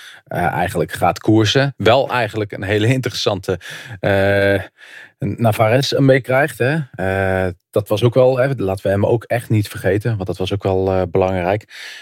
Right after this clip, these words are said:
Maar vooral het, het koersen. Uiteindelijk is het altijd, je kan doen en laten met het parcours. Want het parcours ligt natuurlijk altijd ter discussie. En ik weet niet of het een verbetering is wat ze hebben gedaan. Maar het, de renners maken de koers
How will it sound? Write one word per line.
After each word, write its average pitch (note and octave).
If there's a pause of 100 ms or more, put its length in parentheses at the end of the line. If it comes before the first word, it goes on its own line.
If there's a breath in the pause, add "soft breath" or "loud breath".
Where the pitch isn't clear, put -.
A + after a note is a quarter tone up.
(380 loud breath)
Maar F#2
vooral G2+
het, F2+
het -
koersen. D3
Uiteindelijk D3+
is A2+
het A2+
altijd, A#2
je G2+
kan E2+
doen C#3+
en G2
laten A#2
met A#2
het A2
parcours. A#2
Want -
het -
parcours G2
ligt F#2+
natuurlijk F#2
altijd G2
ter A#2
discussie. A2 (720 loud breath)
En G2+
ik -
weet F#2
niet F#2
of E2
het F#2+
een -
verbetering A2+
is A2+
wat G2+
ze -
hebben G2
gedaan. G2 (480 loud breath)
Maar E2+
het, - (240)
de A2+
renners A#2+
maken G2+
de F#2
koers D3